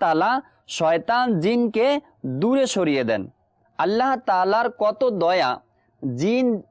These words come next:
আমাদের সাথে থাকে কিন্তু কোনো ক্ষতি করে না। আরও মুসলমান জিন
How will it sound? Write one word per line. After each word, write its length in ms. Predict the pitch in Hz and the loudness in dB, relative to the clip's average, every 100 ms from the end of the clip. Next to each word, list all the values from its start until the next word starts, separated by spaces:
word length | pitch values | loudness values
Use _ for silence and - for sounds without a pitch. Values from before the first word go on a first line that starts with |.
| _ - | _ -6
আমাদের 440 | 156 202 226 247 | -2 -2 0 -2
সাথে 440 | 226 - 208 220 247 | -2 -2 -2 -2 -2
থাকে 500 | 220 196 214 247 240 _ - | -2 -2 0 -2 -4 _ -4
কিন্তু 360 | 247 240 269 | -2 0 -2
কোনো 300 | 233 226 247 | 0 0 -2
ক্ষতি 400 | 233 - 185 262 | -4 -4 -2 -2
করে 220 | 240 151 123 | 0 0 0
না। 180 | 104 - _ _ _ _ _ _ - | -4 -8 _ _ _ _ _ _ -4
আরও 320 | 151 226 262 | 0 2 0
মুসলমান 720 | 185 170 214 208 214 214 160 | 0 -2 -2 -2 0 0 0
জিন 380 | 143 190 233 | 0 0 0